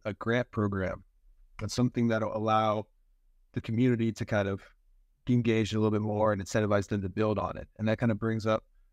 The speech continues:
what you were just saying. Um, we wanna see some privacy coins. We wanna see privacy stable coins. It'd be fun to see kind of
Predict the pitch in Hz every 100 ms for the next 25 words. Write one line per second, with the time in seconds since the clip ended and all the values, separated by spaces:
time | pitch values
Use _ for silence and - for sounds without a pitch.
0 | _ - 110 95 110 - 143 143 123 107
1 | - - 104 101 104 _ _ - _ -
2 | - 120 131 - 123 123 110 117 107 -
3 | 107 - 104 101 107 104 107 110 107 98
4 | 104 - 107 104 98 98 95 95 101 113
5 | 131 127 - 135 - 120